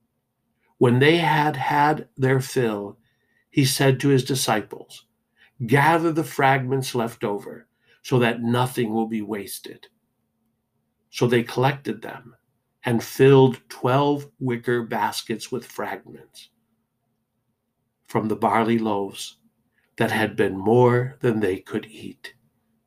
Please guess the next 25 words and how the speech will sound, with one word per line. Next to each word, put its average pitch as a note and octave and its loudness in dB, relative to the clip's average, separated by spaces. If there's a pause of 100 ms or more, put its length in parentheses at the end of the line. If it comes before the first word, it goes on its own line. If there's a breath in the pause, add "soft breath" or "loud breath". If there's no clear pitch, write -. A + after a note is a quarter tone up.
(1080 loud breath)
When C3+ 6
the B2+ 6
people D3+ 2
saw C#3+ 4
the C3+ 2
sign C3+ 4
he B2+ 0
had A#2 -4
done, A2 -4
they A2 -4
said, G#2+ -8 (400 loud breath)
"This D#3 2
is A2 -2
truly A#2 4
the A#2+ -6
prophet, - -2 (680)
the A#2 2
one C3 4
who C3+ 4
is B2+ 2
to C3 -8
come A#2 -4
into A2+ -6
the A2+ -6
world." G#2 -10